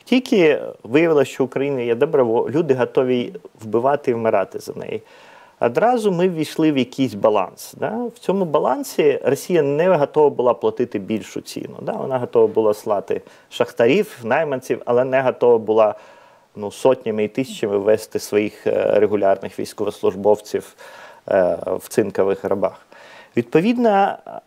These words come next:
ми показали зуби, як фіни показали зуби в тридцять дев'ятому році. Але далі треба прийняти реальність, треба шукати той баланс, який є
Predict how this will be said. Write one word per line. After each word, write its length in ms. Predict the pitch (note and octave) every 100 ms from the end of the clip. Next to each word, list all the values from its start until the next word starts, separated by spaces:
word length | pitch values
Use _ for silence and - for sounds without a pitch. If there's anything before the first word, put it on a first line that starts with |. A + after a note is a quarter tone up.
| -
ми 240 | C3+ G3+
показали 560 | F#3 D3+ C#3+ D3 D3+ A#2+
зуби, 340 | A2 A2 D3+
як 120 | C#3+
фіни 220 | - D3
показали 520 | C3 A#2+ B2+ A#2 A2 A2
зуби 280 | A#2+ A2+
в 80 | G#2+
тридцять 360 | - - - G2+
дев'ятому 520 | A#2 A#2 F#2 - -
році. 340 | - - - - _ _ _ _
Але 200 | - A#2+
далі 260 | A#2+ G3+ A#3+
треба 340 | A3+ G3+ G3+ F#3+ _
прийняти 440 | F#3+ F3+ F3 E3
реальність, 520 | F#3 F#3 - - - -
треба 420 | B2 D3+ D3 C3+ -
шукати 840 | - C3+ - E3 E3 D#3+ D#3 C#3 - _ _ _ _ _ _ _ _ _
той 380 | C3+ C#3+ C#3+ B2+ - _ _ _ _ _ _ -
баланс, 600 | G#2+ A#2+ C#3+ F#3 F#3 -
який 240 | A#2+ -
є 280 | B2+ C3+ B2